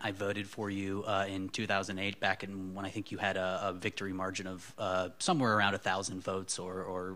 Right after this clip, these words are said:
some, something of, of that, of that nature. And it was in no small part, um, because of your early and strident opposition, uh, to the Iraq War. Um, in hearing you talk today, I am wondering if you have considered,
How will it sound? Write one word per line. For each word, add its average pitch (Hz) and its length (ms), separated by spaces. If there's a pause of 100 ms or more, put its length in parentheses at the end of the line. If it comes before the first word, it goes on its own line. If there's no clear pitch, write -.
(160)
some, - 220
something 95 340
of, 92 160
of 101 340
that, 98 280
of 92 140
that 92 140
nature. 101 220
And 104 240
it 120 60
was 120 160
in 113 240
no 117 180
small 117 300
part, - 560
um, 95 360
because 95 580
of 92 220
your 95 280
early 107 420
and 95 220
strident 98 420
opposition, 95 720 (400)
uh, 95 260
to 117 140
the 101 140
Iraq 95 420
War. 95 360 (460)
Um, 95 540 (140)
in 107 320
hearing 127 540
you 107 120
talk 113 340
today, 104 380
I 98 240
am 98 400
wondering 104 420
if 98 160
you 104 120
have 98 200
considered, 98 640